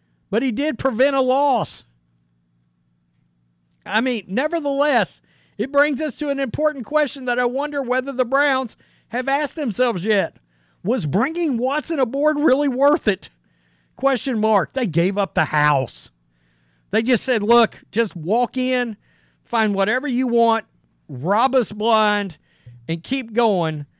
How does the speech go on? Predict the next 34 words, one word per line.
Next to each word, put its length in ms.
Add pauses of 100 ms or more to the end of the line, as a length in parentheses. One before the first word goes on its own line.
(260)
And 380 (220)
you 140
can 160
bring 280
the 80
burglar 560
into 280
the 120
house. 320
He 140
can 160
actually 320
stay 300
with 220
us 240
from 180
now 240
on 200
'cause 200
he's 140
a 80
master 380
burglar. 560 (600)
But, 180
and 160
we're 100
gonna 160
pay 260
him 240
handsomely. 720 (1120)
Too 280
soon, 480
question 420
mark? 380